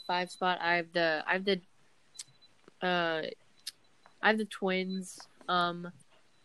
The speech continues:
they, they've Jo-, they got Josh Donaldson, they have Byron Buxton in their outfield, Nelson Cruz, and, um, I,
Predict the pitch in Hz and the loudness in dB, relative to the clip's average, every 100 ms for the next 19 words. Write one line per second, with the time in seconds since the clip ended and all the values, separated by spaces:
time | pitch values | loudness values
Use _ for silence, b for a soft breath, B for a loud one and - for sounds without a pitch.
0 | - - - - _ 202 202 202 202 196 | -20 -20 -20 -20 _ 2 4 4 2 0
1 | - _ 202 202 196 196 180 160 185 190 | -4 _ -2 0 2 0 -4 -4 2 4
2 | 202 202 190 196 185 196 196 196 - 180 | 4 0 0 0 -2 2 0 0 -2 0
3 | 180 185 170 190 180 180 175 - 175 165 | 0 -2 -6 -6 -6 -6 -10 -6 -6 0
4 | 180 180 180 170 170 170 - - 175 170 | 2 2 2 -2 -2 -2 -4 -12 -10 -6
5 | 160 160 165 - 170 170 165 160 165 170 | -2 0 -2 -2 -2 -2 -2 -4 0 0
6 | 175 180 170 - - 165 165 165 165 160 | 0 -4 -6 -8 -2 2 2 2 -2 -6
7 | - - - - - _ - - - 175 | -14 -16 -20 -20 -20 _ -20 -20 -6 0
8 | 175 175 170 170 165 160 156 147 147 - | 2 2 4 6 6 2 -2 -8 -12 -18
9 | _ _ _ _ - - _ _ _ - | _ _ _ _ -20 -20 _ _ _ -20
10 | _ _ _ _ - 185 190 | _ _ _ _ 0 2 2